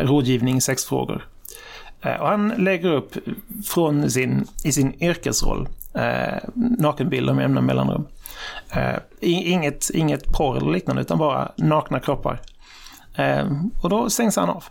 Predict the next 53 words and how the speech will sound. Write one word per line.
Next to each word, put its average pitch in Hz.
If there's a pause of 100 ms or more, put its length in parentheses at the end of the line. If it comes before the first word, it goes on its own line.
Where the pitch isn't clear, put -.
för -
att 147
han 151
har 160
gjort 151
det 151
för 147
mycket 127
och 135
de 143
plockar 151
bort 135
bilderna, 127
men 131
han 165
stängs 196
av 127
regelbundet. 123
Så 165
då 160
har 160
han 151
sitt 139
andra 139
konto 151
som 143
inte 147
lägger 220
upp - (240)
något 147
sånt, 131 (180)
som 160
han 143
använder 127
i -
de 127
perioder 123
när, 127
eh, -
hans 123
vanliga 127
konto 127
är 131
borta. - (600)
Men 165
det 180
gör 185
ju 143
att 143
man 147
vet 143
aldrig 151
om, 131